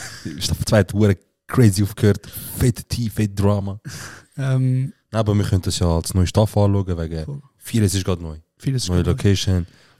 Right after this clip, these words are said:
Speaker 1: neuer Hintergrund, neuer Tisch. Ähm, ein neues Equipment, so technisch, also weitere Cam, eine professionelle.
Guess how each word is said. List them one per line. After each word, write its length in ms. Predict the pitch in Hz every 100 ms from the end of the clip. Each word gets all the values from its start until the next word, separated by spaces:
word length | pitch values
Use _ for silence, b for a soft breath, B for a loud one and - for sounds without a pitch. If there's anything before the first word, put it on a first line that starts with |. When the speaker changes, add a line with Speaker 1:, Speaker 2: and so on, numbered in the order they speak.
| b
Speaker 1:
neuer 140 | 85
Hintergrund, 760 | 85 95 92 85 87 87 85 -
neuer 220 | 87 82 80
Tisch. 520 | - 98 95 - - _ _ _ _ _ _ _ _ _ _ _
Ähm, 540 | 87 82 80 78 78 80 _ _ _ -
ein 280 | 92 87 82 - -
neues 400 | 90 85 82 - _ _ -
Equipment, 560 | - 110 110 98 95
so 200 | - 95
technisch, 520 | 90 98 90 95 87 -
also 220 | 82 85 85
weitere 280 | 85 82
Cam, 340 | 82 - 92 92
eine 100 | 85
professionelle. 800 | - 85 85 - 87 87 87